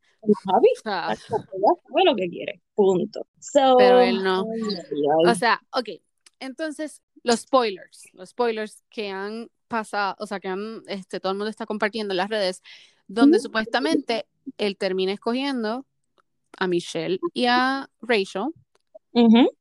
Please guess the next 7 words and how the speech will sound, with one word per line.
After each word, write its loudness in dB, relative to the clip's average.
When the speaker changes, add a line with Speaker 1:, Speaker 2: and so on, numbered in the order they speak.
Speaker 2:
y 0
decide -2
supuestamente, -2
alegadamente, -4
estar -4
con -4
Rachel. -10